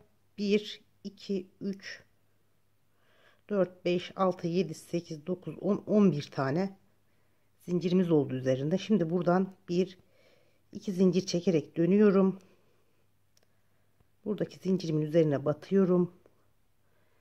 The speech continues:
Tekrar buradan bir, iki, üç, dört, beş zincir çekiyorum. Sıradaki zincirlerimin üzerine batarak bu şekilde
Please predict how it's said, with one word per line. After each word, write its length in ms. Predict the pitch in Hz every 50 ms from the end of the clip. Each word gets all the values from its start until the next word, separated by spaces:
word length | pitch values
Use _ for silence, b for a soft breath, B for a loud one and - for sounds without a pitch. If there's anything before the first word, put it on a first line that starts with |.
| _ _ _ _ _ _
Tekrar 440 | - 220 214 220 - 170 156 139 143
buradan 460 | 185 196 175 151 160 160 175 185 175 - - _ _ _ -
bir, 400 | - 190 185 170 165 - - - - -
iki, 460 | - 185 - - - - 180 165 147 - -
üç, 340 | 180 185 170 - - - b b b b b b b b b b b -
dört, 240 | - 185 180 175 - - - - _ _ _ -
beş 220 | - 185 180 - -
zincir 340 | - 165 180 175 151 202
çekiyorum. 800 | 190 - - 214 202 202 - - 202 196 170 190 185 185 180 - - _ _ _ _ _ _ _ _ _ _ _ _ _ _ _ _ _ _ _ _ _ _ _ _ _ _ _ _ _ _ _ _
Sıradaki 480 | _ - 190 208 190 - 170 - 160
zincirlerimin 720 | 147 160 185 180 - 185 165 170 156 147 151 139 101 76
üzerine 460 | - 175 160 180 170 151 143 147 143 135
batarak 800 | 160 170 - - 190 151 151 156 170 - - - - - _ _ _ _ _ _ _ _ _ _ _ _ _ _ _ _ _ _ _ _ _ _ _ _ _ _ _ _ _ _ _ _ _ _ _ _ _ _ _ _ _ _ _ _ _ _ _ _ _ _ _ _ _ _ _ _ _ _ _ _ _ _ _ _ _ _ _ _ _ _ _ _ _ _ _ _ _ _ _ _ _ _ _ _ _ _ _ _ _ _ _ _ _ _ _ _ _ _ _ _ -
bu 60 | 226
şekilde 600 | 226 - 190 - - 156 160 165 208 214 185 -